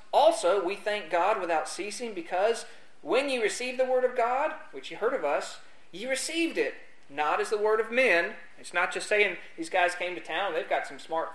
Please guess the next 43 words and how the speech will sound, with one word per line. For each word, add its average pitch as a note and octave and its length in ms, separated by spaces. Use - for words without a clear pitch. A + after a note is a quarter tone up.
you E3 80
know, C3+ 80
psychology E3 680
or C3 240
philosophies E3 680
or C#3 60
whatever, F3+ 440
you D#3+ 120
know, D3+ 60
it's E3 100
their, E3+ 220
their E3 200
idea. G#3+ 440
"But B2 120
rather G#3+ 340
what G#3 140
it G#3 100
is A3 160
in G3+ 120
truth, D#4+ 580
the C#3+ 100
word E3+ 240
of E3 120
God, F3 440
which C#3+ 160
effectually F3 540
worketh D#3 540
also D#3 460
in F#3 300
you E3+ 260
that D3+ 180
believe," D#3+ 420
recognizing G3 760
that C3 200
the C3+ 60
word F#3+ 240
of G3 100
God A3 380
is B3 100
the D4 100
word D#4+ 140
of D#4+ 100
God. D#4+ 400